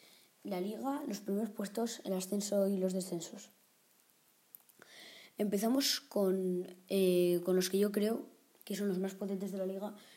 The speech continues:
del primer puesto al quinto. Para mí, la liga la tiene que ganar el Atlético de Madrid.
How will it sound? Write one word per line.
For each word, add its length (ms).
del 400
primer 440
puesto 360
al 160
quinto. 500
Para 180
mí, 400
la 160
liga 420
la 120
tiene 240
que 100
ganar 220
el 100
Atlético 300
de 60
Madrid. 340